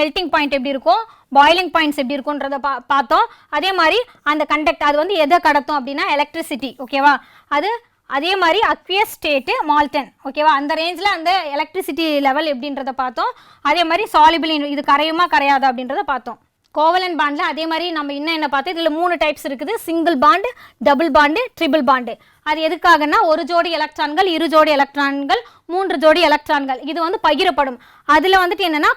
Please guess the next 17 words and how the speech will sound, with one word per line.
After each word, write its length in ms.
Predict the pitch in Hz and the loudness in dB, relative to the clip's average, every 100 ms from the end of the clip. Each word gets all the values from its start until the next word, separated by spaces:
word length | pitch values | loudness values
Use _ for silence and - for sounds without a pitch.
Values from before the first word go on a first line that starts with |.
| - | 0
கொ-, 180 | 349 269 320 | 0 2 4
கொ-, 160 | 311 285 | 4 6
கொடுத்தல் 400 | 330 381 440 427 | 4 4 4 6
வாங்குதல் 400 | 311 311 294 269 269 | 6 6 4 2 2
அந்த 140 | 311 | 4
மாதிரி 240 | 320 262 277 | 2 2 -4
இருக்கும். 220 | 262 415 339 | -4 -2 -2
ஆனா 120 | 320 302 | -2 -4
இதுல 200 | 294 381 - | -2 -2 2
ஷேரிங். 420 | 294 285 294 254 - - _ 302 | 4 4 4 -2 -6 -20 _ -6
ஓகேவா? 300 | 320 311 294 - _ - | -2 2 0 -2 _ 4
So 60 | 370 | 6
அது 160 | 330 320 | 6 4
ரொம்ப 140 | 320 349 | 2 2
கன்ஃபியூஸ் 300 | 311 294 339 | 0 0 0
ஆயிடக்கூடாது. 480 | 302 285 277 277 370 480 - _ | 0 2 2 2 0 -6 -10 _
அது 80 | 302 | 2